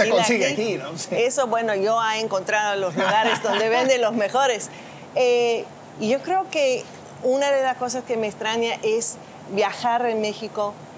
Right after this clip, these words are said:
Speaker 1: conocer las personas,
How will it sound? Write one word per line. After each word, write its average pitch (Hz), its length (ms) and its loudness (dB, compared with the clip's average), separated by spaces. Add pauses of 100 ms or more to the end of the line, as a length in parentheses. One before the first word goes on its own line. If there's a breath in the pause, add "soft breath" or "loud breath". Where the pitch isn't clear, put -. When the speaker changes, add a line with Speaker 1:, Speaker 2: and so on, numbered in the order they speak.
(280)
Speaker 1:
conocer 226 760 0 (200)
las 190 220 0
personas, 214 800 -2